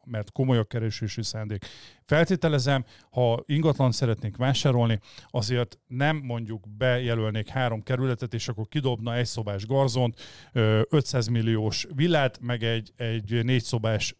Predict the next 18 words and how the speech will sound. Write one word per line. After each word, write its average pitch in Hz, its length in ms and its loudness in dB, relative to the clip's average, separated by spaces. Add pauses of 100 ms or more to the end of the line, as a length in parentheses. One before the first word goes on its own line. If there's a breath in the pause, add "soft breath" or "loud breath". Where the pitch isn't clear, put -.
téglalakást. 113 840 -2
Ez 165 180 -2
nekem 143 480 -2
ilyen 131 180 0
unbelievable. 113 640 2 (640 loud breath)
De 131 80 -2
ez 131 120 -2
az 131 120 -4
egyik 120 300 -4
része 120 320 -8
a, 113 280 -8
a 107 60 -8
kreditelésnek. 113 800 -6 (1000 loud breath)
A 156 120 -6
másik, 180 400 0
hogy, 156 500 4 (1080 loud breath)
ö, 127 480 4
mennyi, 156 400 2